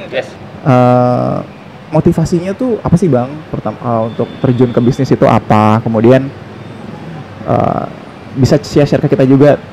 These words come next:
Speaker 2: tipsnya gitu, Bang, waktu mulai bergerak ke bis-, eh, dari dulunya sebelumnya ngantor di sama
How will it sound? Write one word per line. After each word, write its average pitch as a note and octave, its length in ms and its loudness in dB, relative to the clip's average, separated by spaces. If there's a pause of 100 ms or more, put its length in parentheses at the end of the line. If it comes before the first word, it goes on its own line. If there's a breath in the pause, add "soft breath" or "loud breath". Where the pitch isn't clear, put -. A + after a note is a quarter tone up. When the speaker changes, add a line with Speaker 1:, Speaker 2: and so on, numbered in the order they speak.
(140)
Speaker 2:
tipsnya D3 560 0
gitu, C3 240 2
Bang, A#2+ 240 0
waktu A2 400 0 (320)
mulai A#2+ 240 6
bergerak A#2+ 480 4
ke - 60 4
bis-, A#2+ 180 4
eh, A#2+ 240 4
dari C#3 560 6
dulunya C#3 400 6
sebelumnya C3 480 6
ngantor B2 320 2
di A#2+ 240 6
sama A#2+ 240 4